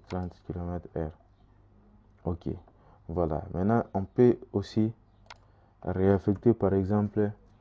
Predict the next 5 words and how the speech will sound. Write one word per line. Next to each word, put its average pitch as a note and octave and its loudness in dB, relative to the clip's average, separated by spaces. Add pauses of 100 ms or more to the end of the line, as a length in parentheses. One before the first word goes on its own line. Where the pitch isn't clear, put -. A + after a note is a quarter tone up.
(520)
euh, F2+ -4 (1160)
je F#2 -8 (140)
prends A2 0 (180)
junior, G2 -4 (1600)
point, G#2 0